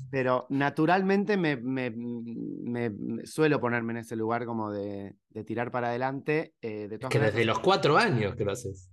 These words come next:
Speaker 1: eh, estoy intentando no, no ocupar ese lugar y dejar que las cosas,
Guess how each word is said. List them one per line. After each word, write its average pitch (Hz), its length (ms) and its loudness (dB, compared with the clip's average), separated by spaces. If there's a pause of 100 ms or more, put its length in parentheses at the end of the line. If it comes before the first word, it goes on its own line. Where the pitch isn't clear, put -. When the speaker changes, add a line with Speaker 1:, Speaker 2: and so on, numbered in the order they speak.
Speaker 1:
eh, 101 320 -12
estoy 120 320 -10
intentando 123 640 -6
no, 117 720 -8
no 107 240 -14
ocupar 117 340 -12
ese 117 180 -12
lugar 107 380 -8
y 127 60 -8
dejar 101 300 -12
que 107 80 -14
las 95 140 -16
cosas, 104 520 -16